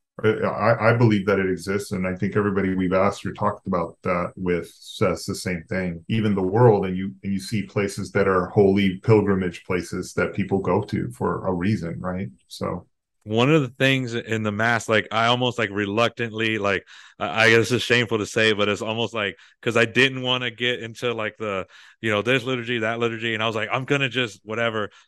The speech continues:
Speaker 2: But, uh, the, the more I start to learn little stuff, it, it, it's, it's, like, difficult. Like,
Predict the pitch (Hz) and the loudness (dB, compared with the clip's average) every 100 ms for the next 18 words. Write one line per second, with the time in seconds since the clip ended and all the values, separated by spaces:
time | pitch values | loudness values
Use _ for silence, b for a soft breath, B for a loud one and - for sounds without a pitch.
0 | b - 120 - 113 110 117 113 110 117 | b -2 -2 -2 -8 -2 0 0 0 0
1 | 117 139 139 - 135 131 - 117 110 113 | 2 2 2 0 -2 -2 -4 -6 -2 -2
2 | 127 120 120 117 - 120 117 107 82 101 | -4 -6 -6 -6 -2 -2 0 -4 -6 -6
3 | 92 104 - - 101 95 - 104 98 - | -4 -4 -6 -10 -8 -8 -2 -2 -2 -4
4 | - 104 107 104 - 92 90 | -2 -2 0 -2 0 -2 -4